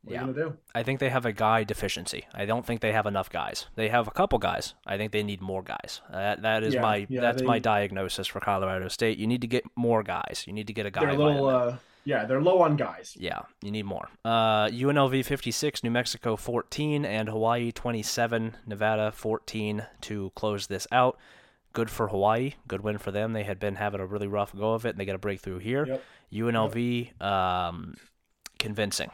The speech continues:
Speaker 2: <laughs> I would say. Not any,
Speaker 1: Yeah,
Speaker 2: not
Speaker 1: uh,
Speaker 2: any trouble here. Good win for them.
Speaker 1: Yeah, no trouble. New Mexico's bad. <clears throat> The win's not surprising.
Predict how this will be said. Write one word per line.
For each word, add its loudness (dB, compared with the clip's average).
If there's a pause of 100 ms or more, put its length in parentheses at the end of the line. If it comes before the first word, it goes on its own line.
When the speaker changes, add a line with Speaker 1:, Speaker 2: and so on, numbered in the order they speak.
Speaker 2:
<laughs> -16
I 0 (100)
would 0
say. 0
Not 6
any, 4
Speaker 1:
Yeah, 4
Speaker 2:
not 6
Speaker 1:
uh, 6
Speaker 2:
any 4
trouble 2
here. -2
Good -2
win -2
for -10
them. -14 (160)
Speaker 1:
Yeah, 0
no 2
trouble. 2
New 2
Mexico's 0
bad. 2
<clears throat> -8
The 2
win's 2
not 2
surprising. 4